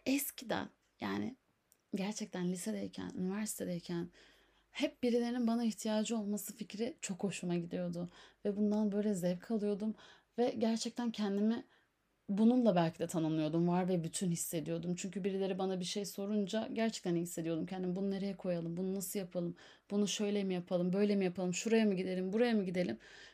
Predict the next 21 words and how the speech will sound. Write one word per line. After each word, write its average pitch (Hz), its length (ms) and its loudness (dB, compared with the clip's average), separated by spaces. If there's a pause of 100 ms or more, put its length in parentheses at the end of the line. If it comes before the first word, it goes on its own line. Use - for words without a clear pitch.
(120)
Ve 240 140 10
bunları 247 280 6
yönetmek 233 600 2 (280)
bana 214 220 6
çok 233 280 2
iyi 214 80 2
hissettiriyordu. 190 640 0
Ama 214 300 2
böyle 233 160 0
artık - 600 0
bura-, 202 320 -4 (720)
işte - 380 -6
orduya 180 440 -2
geldim. 180 600 0
Birkaç 180 360 -4
gündür 185 260 -2
gerçekten 180 500 -2
kimsenin 175 440 -2
bana 170 160 -2
ihtiyacı 165 520 -4
yok. 226 180 -6